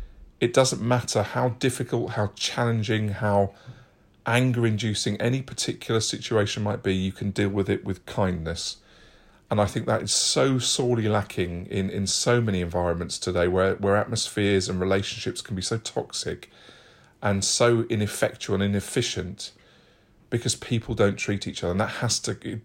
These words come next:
don't treat each other kindly, and that has to come from the top. It has to come from you as head teacher. It doesn't matter how difficult the situation, you can still deal with it in that human way, uh,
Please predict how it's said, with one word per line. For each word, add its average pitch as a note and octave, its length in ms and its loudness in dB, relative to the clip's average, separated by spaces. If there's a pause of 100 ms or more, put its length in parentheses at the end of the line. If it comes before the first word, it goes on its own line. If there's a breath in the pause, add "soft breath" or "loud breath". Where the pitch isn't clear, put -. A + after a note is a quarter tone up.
(120)
don't G#2 200 2
treat - 180 -4
each F2+ 140 -2
other F#2 160 2
kindly, F#2 500 0
and F#2 120 0
that - 120 -2
has - 240 -4
to - 120 -6
come F#2 280 -2
from F2+ 440 -2 (360 soft breath)
the - 80 -6
top. - 300 0
It F2+ 80 0
has F#2+ 140 -2
to - 40 -8
come F#2 140 -4
from F2+ 180 -6
you F2 140 0
as E2 120 -4
head F#2 140 -4
teacher. E2+ 420 -6 (880 loud breath)
It A2 100 0
doesn't A#2 260 2
matter G#2+ 260 0
how F2+ 120 -2
difficult F#2 340 -6
the F2 60 -8
situation, - 480 -4
you F2+ 80 -4
can G#2 140 -12
still F#2 560 -2
deal G#2 160 2
with F2+ 200 0
it F2+ 120 -4
in F#2 100 -4
that F2 120 -2
human F2+ 600 -4
way, E2+ 360 -2 (460 loud breath)
uh, F2+ 280 0